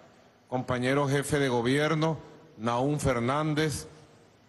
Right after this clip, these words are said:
compañero Jorge Rodríguez, presidente de la Asamblea Nacional, diputados, diputadas, Luis José, Blanca, a todos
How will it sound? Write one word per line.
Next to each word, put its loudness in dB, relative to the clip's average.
compañero 0
Jorge 2
Rodríguez, 2
presidente 0
de 2
la 0
Asamblea 0
Nacional, 0
diputados, 0
diputadas, 0
Luis 4
José, 0
Blanca, 2
a 0
todos 2